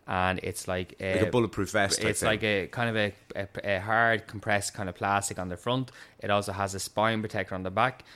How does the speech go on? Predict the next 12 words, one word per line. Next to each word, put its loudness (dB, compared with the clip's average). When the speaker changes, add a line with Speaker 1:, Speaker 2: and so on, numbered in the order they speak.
Speaker 1:
You -6
have -2
the -6
protectors -2
on -8
the -8
side -2
to -8
c-, -18
protect -6
your -6
ribs. -2